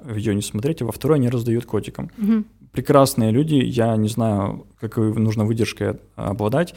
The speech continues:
Speaker 1: Я просто подписался, и ежемесячно им уходит донат. Я думаю, что это лучшее, что мы можем сделать. Там, не знаю, подпишитесь, там хотя бы десять рублей. Это классные ребята, делают прекрасное дело.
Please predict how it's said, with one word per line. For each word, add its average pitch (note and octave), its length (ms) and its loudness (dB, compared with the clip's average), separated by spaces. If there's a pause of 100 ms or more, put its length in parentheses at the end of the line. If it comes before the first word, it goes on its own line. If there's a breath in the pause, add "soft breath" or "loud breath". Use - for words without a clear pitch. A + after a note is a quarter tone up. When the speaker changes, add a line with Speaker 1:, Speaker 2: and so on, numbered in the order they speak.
(260 loud breath)
Speaker 1:
Я A2+ 140 2
просто G#2+ 520 0
подписался, - 680 -2
и G2+ 40 0
ежемесячно A#2+ 720 0
им A#2 160 0
уходит G#2+ 280 -2
донат. G2 300 -4
Я A#2+ 60 -2
думаю, C3 200 2
что - 160 -2
это A#2 160 -2 (280)
лучшее, A2+ 360 -4
что G#2 300 -2
мы G2+ 140 0
можем G2+ 280 -2
сделать. B2+ 300 -4
Там, - 120 -10
не G2+ 60 -6
знаю, - 340 -10
подпишитесь, - 460 -8
там G2 140 -10
хотя A#2 220 -4
бы A#2 100 -4
десять G2+ 320 -6
рублей. A2 260 -2
Это G2 400 -8 (320 loud breath)
классные G2+ 320 -4
ребята, G#2 300 -4
делают G#2 240 0
прекрасное - 400 -4
дело. - 240 -8